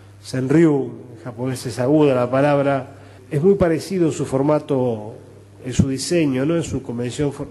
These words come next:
formal al haiku, pero no está atado a, por ejemplo,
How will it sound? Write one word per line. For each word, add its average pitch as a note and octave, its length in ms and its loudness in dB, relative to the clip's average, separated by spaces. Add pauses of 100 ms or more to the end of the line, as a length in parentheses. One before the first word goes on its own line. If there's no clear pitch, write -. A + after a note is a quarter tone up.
formal C#3 540 -2 (480)
al B2 260 -4
haiku, D3+ 420 0 (360)
pero D#3 180 2
no F3 100 2
está F3 200 0
atado D#3+ 760 2
a, B2+ 140 -8
por C#3 120 -2
ejemplo, D3+ 640 0